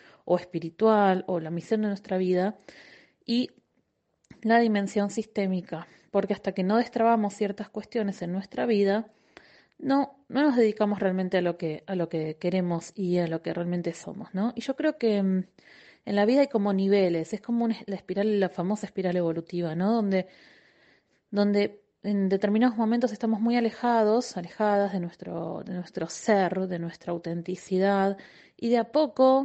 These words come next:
vamos haciendo nuestro recorrido, nuestro camino evolutivo, y nos vamos acercando y creemos que ya estamos allí,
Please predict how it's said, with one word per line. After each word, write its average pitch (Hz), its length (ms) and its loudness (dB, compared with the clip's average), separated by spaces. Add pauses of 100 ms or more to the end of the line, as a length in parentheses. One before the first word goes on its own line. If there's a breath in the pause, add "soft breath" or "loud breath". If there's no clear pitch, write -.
vamos 220 680 -2 (320)
haciendo 233 500 0
nuestro 196 340 -2
recorrido, 214 960 2
nuestro 190 320 -6
camino 208 420 -2
evolutivo, 220 760 0 (440 loud breath)
y 240 60 -6
nos 247 80 4
vamos 294 240 0
acercando 240 640 2
y 226 40 -2
creemos 247 300 0
que 220 120 -4
ya - 140 -8
estamos 226 440 -4
allí, 208 580 -4